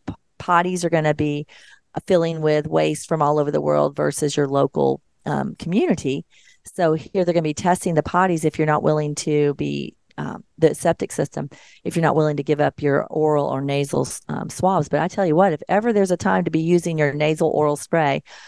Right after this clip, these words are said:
please go to the America Out Loud dot news and go to the shop, um, America Out Loud dot shop, and get yourself some iodine nasal spray and throat spray before you go to an airport.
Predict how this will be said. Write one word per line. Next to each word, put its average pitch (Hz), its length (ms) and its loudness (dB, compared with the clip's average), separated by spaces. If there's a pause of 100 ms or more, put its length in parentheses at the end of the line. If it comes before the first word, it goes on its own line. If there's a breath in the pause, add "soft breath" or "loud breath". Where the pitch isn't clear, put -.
(200 loud breath)
please 180 400 0
go 160 160 2
to 151 120 2
the 151 180 0
America 151 320 0
Out 147 180 2
Loud 139 320 0
dot 131 380 0 (340)
news 143 640 -2 (340 soft breath)
and 139 200 -2
go 143 100 8
to 143 100 2
the - 120 -6
shop, 139 340 0
um, 135 240 -2
America 175 320 2
Out 151 140 0
Loud 143 180 0
dot 127 220 -2
shop, - 480 0 (200)
and 143 380 -2
get - 300 -2
yourself 143 380 0
some - 260 -6 (100)
iodine 139 480 -2
nasal 139 300 -2
spray - 400 -4
and - 160 -8
throat 151 200 0
spray - 160 -4
before 151 440 -2
you 139 220 -4
go 139 460 -2 (500 loud breath)
to - 140 -2
an 135 80 0
airport. - 360 -8